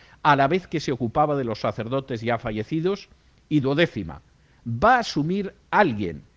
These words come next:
responsabilidades por hechos de tan acentuada gravedad? Todas y cada una de estas preguntas deberían ser respondidas por la ministra de Sanidad para acto seguido adoptar las medidas adecuadas.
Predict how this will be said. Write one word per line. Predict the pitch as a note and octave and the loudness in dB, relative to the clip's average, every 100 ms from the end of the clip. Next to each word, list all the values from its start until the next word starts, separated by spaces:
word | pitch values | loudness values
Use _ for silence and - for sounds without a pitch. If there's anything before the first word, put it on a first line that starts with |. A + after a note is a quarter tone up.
| _ - | _ -8
responsabilidades | C3+ D#3 - - C3 A#2+ - A#2+ A#2+ B2+ D#3+ E3+ - | -2 -2 -2 -4 -2 -2 -2 -2 0 0 0 -2 -4
por | C#3 | -4
hechos | D3 D3 D#3 C#3 | -4 -4 -6 -6
de | B2 | -6
tan | A#2+ A#2+ | -4 -6
acentuada | A2 A#2+ A2+ B2 B2+ B2+ | -4 -6 -4 0 0 0
gravedad? | A#2+ A#2+ C3 G3 - _ _ _ _ _ - - - | 0 0 0 -2 -6 _ _ _ _ _ -20 -20 -2
Todas | G3+ B3 B3 | 2 4 2
y | |
cada | A3+ G#3+ | 0 2
una | G#3+ A3 | 2 0
de | G3 | -2
estas | F3 F#3 E3+ | -2 -4 -4
preguntas | C#3+ D3 G#3+ G3+ G#3+ G3+ - - - | -4 -2 -2 -2 -4 -4 -10 -16 -4
deberían | A#2+ C#3+ G3+ G3 | 0 2 0 -2
ser | - - A3+ G3 | -4 0 0 0
respondidas | F#3 - D3 D3 F3+ F#3 F3+ | -4 -4 -4 -4 -2 0 0
por | - A2+ | -2 -2
la | A2 | 0
ministra | B2 F#3+ - C3+ | 0 -2 -2 -4
de | A#2 | -2
Sanidad | G3 G3+ A#2 A2 - _ _ _ | -2 -2 2 0 -2 _ _ _
para | - E3 | 4 4
acto | A3 B3 | 4 -2
seguido | - G3+ A3+ A#3+ A#3 - | -2 -2 2 4 2 2
adoptar | C#3+ C3+ B2+ - A#3 G3+ | 2 2 -2 -2 0 0
las | B2 A2+ | -2 -4
medidas | A2 A#2 A2+ G#2+ A2+ | -4 -2 -2 -2 -2
adecuadas. | F2+ F#2 E2+ B1 B1 | -6 -6 -8 -8 -18